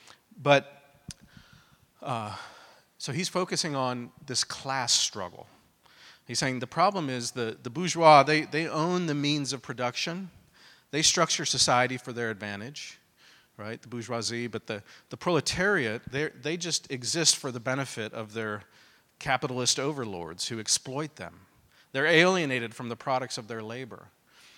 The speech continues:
And, and so they're not getting the benefit that they should get. And so we need to, uh, help them to see. They have this false consciousness where they, they've been, uh,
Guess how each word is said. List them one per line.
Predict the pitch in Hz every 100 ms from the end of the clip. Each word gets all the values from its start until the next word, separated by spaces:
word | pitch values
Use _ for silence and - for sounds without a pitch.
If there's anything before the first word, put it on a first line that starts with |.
| - -
And, | 131 135
and | 143
so | 156
they're | 135
not | 170 170 147
getting | 175 165
the | 139
benefit | 117 151 180 147 123
that | 117
they | 120 120
should | - 113 - _
get. | - 196 98 - 127
And | 127
so | - 143 127 - - -
we | 127 165 208
need | 190 165 175 151
to, | - 135 131 131 - _ -
uh, | 123 113 107 - _ _ _ _ _ -
help | - 220 233
them | 214 196
to | 156 147
see. | - 233 185
They | 156
have | 180
this | 185 151
false | - - 160 202
consciousness | - 175 180 - 139 - 123 -
where | 127 120
they, | 123 127 - - -
they've | 160 143
been, | 151 139 123 - - _ -
uh, | 120 117